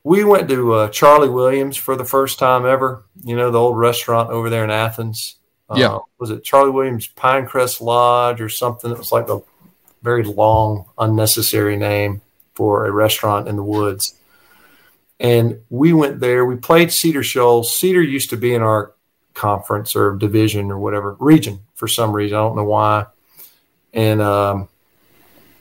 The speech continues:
Speaker 1: guy, I can't remember the guy's name, Kiki Wright maybe or something. They had a running back that we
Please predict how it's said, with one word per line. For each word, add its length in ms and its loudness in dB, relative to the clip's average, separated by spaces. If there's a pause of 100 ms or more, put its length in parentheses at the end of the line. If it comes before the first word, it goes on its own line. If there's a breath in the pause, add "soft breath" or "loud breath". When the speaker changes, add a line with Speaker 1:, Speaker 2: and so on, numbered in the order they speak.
(520 soft breath)
Speaker 1:
guy, 340 -2
I 40 -2
can't 200 -4
remember 220 -4
the 80 -4
guy's 200 0
name, 200 -6
Kiki 380 -8
Wright 440 0
maybe 380 -4
or 80 -6
something. 260 -8
They 140 -4
had 140 2
a 40 0
running 320 0
back 280 0
that 80 -6
we 340 -2